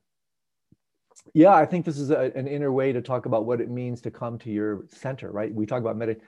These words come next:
"Oh, I'm gonna go to my meditation center," right? <laughs> You know, well, that meditation center may be a ge-, geographic location, but fundamentally, in terms of body, it's your central channel. So that's awesome. It's the center of the mandala. Um, "I feel it is both full and empty."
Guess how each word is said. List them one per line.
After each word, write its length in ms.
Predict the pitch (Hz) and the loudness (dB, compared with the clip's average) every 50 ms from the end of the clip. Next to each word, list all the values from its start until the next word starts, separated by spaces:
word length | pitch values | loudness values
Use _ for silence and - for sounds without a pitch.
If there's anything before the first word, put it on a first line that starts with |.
| _ _ _ _ _ | _ _ _ _ _
"Oh, 120 | - 151 165 | -2 0 0
I'm 100 | 175 190 | 0 0
gonna 140 | 185 180 | 0 0
go 120 | 156 170 175 | 2 2 2
to 80 | 160 | 2
my 120 | 151 147 147 | 2 0 0
meditation 520 | 139 143 135 131 - 143 135 123 - 113 | -2 -2 -2 -2 -4 -4 -6 -6 -6 -12
center," 360 | - - 127 120 - 113 104 - | -12 -10 -12 -10 -10 -10 -10 -8
right? 280 | - 104 107 110 113 - | -8 -8 -8 -8 -8 -10
<laughs> 40 | - | -10
You 120 | 107 98 - | -12 -4 2
know, 260 | 214 170 160 156 160 - _ _ _ _ _ _ _ _ _ _ _ | 4 4 4 4 0 -6 _ _ _ _ _ _ _ _ _ _ _
well, 240 | - 151 151 143 143 | 4 4 6 8 8
that 100 | 151 160 | 6 6
meditation 460 | 165 170 160 156 156 151 127 151 139 | 6 6 6 6 4 2 -2 -2 -4
center 240 | 123 - 139 127 139 | -4 -4 -4 -4 -4
may 140 | 127 123 120 | -4 -2 -2
be 180 | 110 120 123 123 | 0 0 0 0
a 60 | 110 | 0
ge-, 280 | 98 123 120 120 - - 127 | 0 0 -2 -2 -4 -6 -10
geographic 580 | 98 117 117 113 92 113 117 117 - 120 - | -6 -2 -2 -2 0 0 -2 -2 -2 -4 -6
location, 560 | 113 104 98 - 110 98 101 - - 107 98 | -6 -6 -6 -6 -8 -8 -8 -10 -10 -10 -8
but 180 | 92 101 104 - | -8 -8 -8 -8
fundamentally, 640 | - 135 139 127 123 127 120 123 151 101 104 101 202 - _ _ _ _ _ _ - | -8 -6 -6 -4 -6 -6 -6 -6 -4 -4 -4 -4 -6 -10 _ _ _ _ _ _ -12
in 60 | - | -10
terms 300 | 120 - 160 185 180 127 | -6 -2 0 0 0 2
of 300 | 131 113 95 98 98 90 | 0 -2 -2 -4 -6 -2
body, 520 | 85 113 127 151 196 196 139 117 117 113 113 | 2 2 4 4 4 4 2 2 2 0 -2
it's 340 | 107 104 110 107 110 - - | -2 -2 -4 -4 -4 -6 -6
your 140 | 113 107 | -6 -6
central 340 | 101 - 117 104 - 104 98 | -6 -8 -10 -10 -10 -10 -12
channel. 460 | - - 113 110 113 107 101 - 113 _ _ | -10 -10 -10 -8 -8 -10 -12 -14 -16 _ _
So 140 | - 135 | -4 -2
that's 220 | 151 - 349 349 - | -2 -2 -2 -2 -4
awesome. 380 | 151 - 202 - - - - _ _ _ _ _ _ _ _ _ _ _ _ _ _ _ _ _ _ _ _ _ _ _ _ _ _ _ _ _ _ _ _ _ | -6 -6 -8 -12 -16 -18 -20 _ _ _ _ _ _ _ _ _ _ _ _ _ _ _ _ _ _ _ _ _ _ _ _ _ _ _ _ _ _ _ _ _
It's 80 | _ - | _ -12
the 60 | 127 | -8
center 340 | - - 165 170 165 156 147 | -4 -2 -2 0 2 2 2
of 100 | 139 120 | 2 2
the 80 | 123 | 0
mandala. 580 | 117 113 113 117 123 120 104 90 - - - - - | -2 -2 -2 -2 -2 -4 -4 -6 -6 -8 -10 -8 -4
Um, 280 | - 143 143 143 143 151 - | -2 -2 -2 -2 -4 -4 -2
"I 140 | 151 151 147 | -2 -2 -2
feel 360 | - - 208 220 226 226 190 | -2 2 6 8 8 8 8
it 140 | 185 175 165 | 6 6 6
is 140 | 170 151 - | 4 4 6
both 260 | 160 156 151 147 - | 6 6 6 6 4
full 220 | - - 165 165 180 | 0 2 4 4 4
and 100 | 175 165 | 2 2
empty." 480 | 127 123 123 120 - 139 160 190 202 | -2 -4 -6 -2 0 2 2 2 0